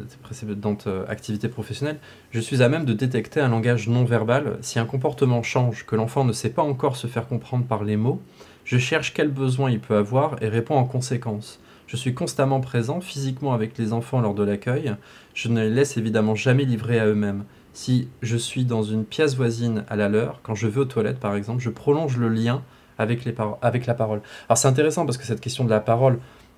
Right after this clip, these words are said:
quand on sait que les trois quarts de la communication, c'est de la communication non verbale, et que parler ne se résume pas juste à verbaliser, il y a aussi la parole du corps, la parole du, du geste, la parole des émotions. Euh, toi qui, qui accueilles justement des tout petits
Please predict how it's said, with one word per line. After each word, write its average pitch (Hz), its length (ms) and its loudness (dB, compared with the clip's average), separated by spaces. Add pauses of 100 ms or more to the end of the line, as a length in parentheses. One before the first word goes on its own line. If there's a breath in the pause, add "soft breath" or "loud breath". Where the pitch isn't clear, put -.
quand 113 160 -4
on 123 40 0
sait 131 160 0
que 127 100 0
les 110 100 2
trois 131 180 0
quarts 123 140 2
de 120 60 0
la 107 80 0
communication, 110 640 0
c'est - 80 -12
de 101 60 -10
la 101 80 -8
communication 104 540 -2
non 113 200 2
verbale, 123 500 0 (640 loud breath)
et 104 80 -10
que - 100 0
parler 123 480 6
ne 113 80 2
se - 160 -4
résume 107 360 0
pas 113 200 4
juste 120 300 -2
à 101 80 2
verbaliser, 107 640 2
il 170 60 -6
y 110 60 -2
a 98 40 0
aussi - 220 -6
la 98 80 0
parole 110 320 2
du 107 140 -8
corps, 156 260 -4
la 113 80 -2
parole 101 300 0
du, 98 160 -4
du 95 140 -8
geste, 160 300 0
la 104 60 0
parole 101 240 0
des 104 220 2
émotions. 123 440 2 (800 loud breath)
Euh, 107 420 6 (1040)
toi 160 240 2
qui, 117 280 -4
qui - 140 -2
accueilles 139 260 4
justement 123 380 2
des 117 120 4
tout - 120 -6
petits 135 380 2